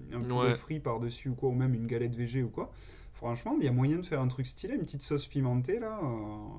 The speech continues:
Speaker 2: Non,
Speaker 1: tu
Speaker 2: mais là,
Speaker 1: peux
Speaker 2: j'ai vu les photos, ça donne envie de crever, hein.
Speaker 1: Bah
Speaker 2: <laughs>
Speaker 1: oui,
Speaker 2: On
Speaker 1: si tu
Speaker 2: croirait,
Speaker 1: mets
Speaker 2: on croirait juste un bloc d'éponge <laughs> qui a été posé entre deux
Speaker 1: <laughs>
Speaker 2: fromages.
Speaker 1: C'est ça. Tu mets deux vieilles tranches d'ananas et deux vieux morceaux de, d'emmental, forcément, ça donne pas envie, quoi.
Speaker 2: C'est ça.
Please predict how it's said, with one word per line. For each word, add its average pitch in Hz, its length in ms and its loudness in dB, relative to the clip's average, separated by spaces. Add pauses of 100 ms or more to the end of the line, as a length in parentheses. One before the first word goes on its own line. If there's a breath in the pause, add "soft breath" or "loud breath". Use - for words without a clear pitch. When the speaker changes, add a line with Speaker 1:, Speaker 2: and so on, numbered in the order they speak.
Speaker 2:
Non, 113 120 0
Speaker 1:
tu 113 40 0
Speaker 2:
mais 113 60 0
là, 117 80 4
Speaker 1:
peux 127 60 4
Speaker 2:
j'ai 120 120 0
vu 110 120 0
les 110 100 0
photos, 123 380 -4
ça 107 260 -2
donne 101 180 -2
envie 101 140 -4
de - 80 -16
crever, 101 260 -10
hein. - 120 -10
Speaker 1:
Bah 160 80 10
Speaker 2:
<laughs> - 360 6
Speaker 1:
oui, 165 220 4
Speaker 2:
On 202 60 10
Speaker 1:
si 170 60 6
tu 135 60 0
Speaker 2:
croirait, 147 220 8
Speaker 1:
mets 139 120 8
Speaker 2:
on 123 100 -2
croirait 131 240 4
juste 160 260 -4
un 139 80 4 (140)
bloc 147 180 6
d'éponge 156 520 2
<laughs> - 20 0
qui - 100 4
a 214 60 12
été 180 180 6
posé 208 420 6
entre - 340 4
deux 151 120 6
Speaker 1:
<laughs> 127 260 4
Speaker 2:
fromages. 143 360 4
Speaker 1:
C'est 160 120 -6
ça. 175 160 2 (400 loud breath)
Tu - 140 -6
mets 175 140 6
deux 185 240 2
vieilles 190 240 6
tranches 175 400 2
d'ananas 170 560 4
et 147 120 6
deux 143 140 6
vieux 165 220 2
morceaux 156 440 2
de, 147 220 4
d'emmental, 143 720 4
forcément, 147 540 -2
ça 147 100 0
donne 131 220 4
pas 127 80 0
envie, 160 320 0
quoi. 123 100 2 (360)
Speaker 2:
C'est - 220 -6
ça. - 360 -6